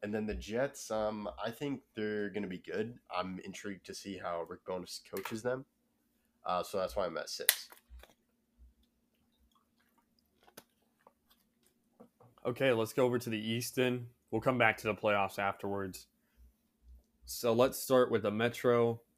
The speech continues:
Speaker 2: and I'll go first. I have Carolina one, two Rangers, three Columbus, four Pittsburgh, five Islanders, six Washington, seven Philly,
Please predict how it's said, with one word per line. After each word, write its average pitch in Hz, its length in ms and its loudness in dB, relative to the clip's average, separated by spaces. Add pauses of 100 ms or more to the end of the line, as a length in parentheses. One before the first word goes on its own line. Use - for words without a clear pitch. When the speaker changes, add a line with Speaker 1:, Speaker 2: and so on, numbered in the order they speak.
(100)
Speaker 2:
and 104 100 -4
I'll 101 140 2
go 98 160 2
first. 98 500 0
I 98 120 4
have 95 160 -2
Carolina 127 500 4
one, 113 640 2
two 127 300 2
Rangers, 113 680 0
three 160 400 4
Columbus, 120 760 4 (500)
four 156 500 6
Pittsburgh, 101 760 2 (340)
five 160 640 6
Islanders, 131 720 4
six - 720 2
Washington, 120 800 4
seven 135 640 4
Philly, 127 520 4